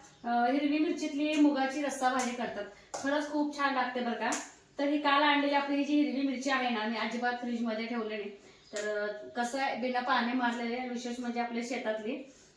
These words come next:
अं, ताजी असं आहे असं व्यवस्थित राहते, तर काय खराब होत नाही, काही नाही. हे बघा, मी, अं, लसूण घेतलंय आणि कोथिंबीर आणि आपलं हिरवी मिरची, तर हे बारीक करणार आहे आणि थोडंसं वेगळी पद्धत ते दाखवते.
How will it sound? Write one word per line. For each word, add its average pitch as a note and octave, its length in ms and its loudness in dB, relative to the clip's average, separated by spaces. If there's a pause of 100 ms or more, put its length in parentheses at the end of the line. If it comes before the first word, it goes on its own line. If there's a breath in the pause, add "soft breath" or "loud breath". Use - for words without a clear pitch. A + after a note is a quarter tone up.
(120)
अं, G#3 340 -2 (100)
ताजी B3 240 2
असं C#4 240 0
आहे C#4 220 2
असं C#4 160 -2
व्यवस्थित B3+ 460 0
राहते, A#3+ 420 -4
तर A#3+ 160 0
काय A#3+ 300 2
खराब A#3 260 0
होत B3 140 -4
नाही, B3+ 180 0
काही C4+ 220 -2
नाही. A3 140 -2 (520 loud breath)
हे B3+ 80 -4
बघा, B3+ 240 0
मी, B3 380 -6 (1400)
अं, B3 180 2
लसूण C4+ 400 2
घेतलंय C4 380 2 (260)
आणि A3+ 200 -4
कोथिंबीर C#4+ 720 0 (400 loud breath)
आणि A#3 160 -6
आपलं B3+ 260 -2
हिरवी D4 280 0
मिरची, B3+ 540 -4
तर C4 60 -2
हे C#4 140 2
बारीक C4 340 2
करणार C4 400 2
आहे A3 140 0
आणि A#3+ 280 -6
थोडंसं B3 360 -4
वेगळी A#3+ 220 -4
पद्धत A3+ 380 -8
ते G#3+ 140 -2
दाखवते. G#3 640 -4